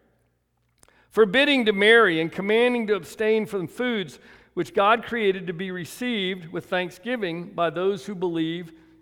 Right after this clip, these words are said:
and know the truth. For every creature of God is good, and nothing is to be refused it i-, if it is received with thanksgiving, for it is sanctified by the word of God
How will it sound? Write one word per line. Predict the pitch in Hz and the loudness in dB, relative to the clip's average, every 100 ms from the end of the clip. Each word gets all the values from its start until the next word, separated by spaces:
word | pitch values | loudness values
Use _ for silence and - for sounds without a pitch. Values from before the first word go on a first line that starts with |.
| - | -6
and | 151 | -4
know | 147 | -2
the | 147 | -4
truth. | 151 - 240 127 - _ _ _ _ _ - _ | -6 -6 -6 -8 -12 _ _ _ _ _ -20 _
For | - 208 | -10 -8
every | - 269 311 311 | 0 2 2 -2
creature | 254 - 269 262 - 220 | -6 -6 -6 -6 -2 0
of | 185 | 0
God | 175 190 190 | 0 0 2
is | 190 165 | -2 -4
good, | 190 277 208 135 120 - - _ | 0 4 4 0 -10 -20 -20 _
and | - 208 | -2 4
nothing | 285 302 311 | 4 4 2
is | 262 175 | 0 -2
to | 220 | -4
be | 208 220 | -4 -4
refused | 196 - 175 160 202 202 156 131 117 - _ _ _ _ _ | -6 -6 -6 -6 -6 -4 -4 -4 -12 -20 _ _ _ _ _
it | 165 180 | -2 0
i-, | 180 - | 0 0
if | 220 185 | 0 2
it | 196 | 0
is | 185 151 | -2 -4
received | 170 - 247 254 214 175 185 170 - _ _ _ _ - | -10 -8 -4 -2 -2 -2 -6 -10 -20 _ _ _ _ -8
with | 165 160 | -8 -4
thanksgiving, | 202 196 - - 247 208 117 127 110 _ _ _ _ _ | -2 -2 -6 -4 -4 -4 -8 -14 -20 _ _ _ _ _
for | _ 156 | _ -6
it | 160 | -4
is | 151 | -6
sanctified | - 190 190 185 - 156 151 139 | -6 -6 -6 -8 -8 -4 -4 -6
by | 147 | -8
the | 135 | -8
word | 139 151 | -6 -6
of | 143 | -6
God | 143 139 131 127 | -8 -8 -8 -12